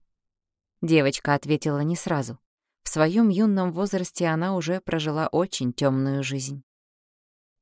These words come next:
Но, несмотря на это, она всегда отчаянно пыталась скрыть страх за непринужденностью и отстраненностью. «Не понимаю, зачем вообще было за мной приходить», — сказала она. «Ты помогла нам,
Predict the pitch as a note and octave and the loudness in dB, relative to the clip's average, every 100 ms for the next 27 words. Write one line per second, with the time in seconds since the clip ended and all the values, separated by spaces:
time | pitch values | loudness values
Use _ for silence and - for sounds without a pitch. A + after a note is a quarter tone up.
0 | - G#3+ G3 F3+ - E3+ E3 F3 D#3+ F3 | 0 4 6 4 2 0 2 0 0 0
1 | F#3+ - - E3 E3+ E3 - E3+ E3+ G#3 | -2 -4 -4 -4 -2 -4 -4 -4 -2 -2
2 | G3+ F#3 - G#3+ G3 F#3 - F3+ G3 F#3 | -2 -4 -2 0 0 -2 -4 -2 0 0
3 | F#3 - - - E3+ - - A3+ G#3+ - | -2 -8 -10 -4 -4 -4 -6 -4 -6 -8
4 | - D#3 E3+ D#3+ D3+ D3+ C#3+ D3 G#3 F#3 | -4 0 0 0 0 0 -2 0 0 0
5 | C#3+ - D3+ - F3+ F#3 - G#3 G#3 F#3+ | -2 -4 -4 -4 -4 -6 -6 -2 0 0
6 | C3 C#3 - A#2 - _ _ _ _ _ | 0 -4 -10 -12 -12 _ _ _ _ _
7 | _ _ _ - A3 A#3 - B3 B3 B3 | _ _ _ 2 4 6 6 6 8 8
8 | B3 A#3 A#3 A#3 A#3+ A#3 A#3 B3 B3 - | 8 6 4 2 4 4 4 0 0 0
9 | F#3 D3+ G#3 D#4 C4+ G#3 G#3 G3 G#3+ - | 0 2 2 4 2 2 2 4 2 0
10 | C4 - C#4+ E3 - - _ _ _ _ | -4 -2 -2 -2 -6 -12 _ _ _ _
11 | _ _ - - D#3+ D3+ C3+ B2 B2+ D#3 | _ _ -14 -4 0 2 0 -2 -2 -2
12 | D3 C3+ _ _ _ _ _ _ - E3+ | -4 -8 _ _ _ _ _ _ 0 2
13 | D3+ D#3+ D3 E3 G3+ E3 C#3 | 4 2 2 0 0 -2 -4